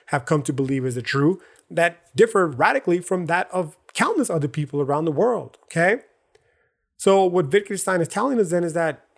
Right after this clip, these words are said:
we're not saying anything true or false when we're making these philosophical claims, okay?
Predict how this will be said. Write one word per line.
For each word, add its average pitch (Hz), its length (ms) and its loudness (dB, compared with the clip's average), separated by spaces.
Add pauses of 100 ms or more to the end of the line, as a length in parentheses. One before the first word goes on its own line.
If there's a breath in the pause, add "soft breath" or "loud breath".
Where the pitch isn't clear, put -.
we're 190 80 4
not 277 240 2
saying 240 520 2
anything 190 460 2
true 196 480 0
or 294 240 6
false 147 380 0
when 147 100 2
we're 147 100 2
making 147 300 -2
these 135 140 -4
philosophical 135 640 -4
claims, 110 360 -14
okay? 165 360 2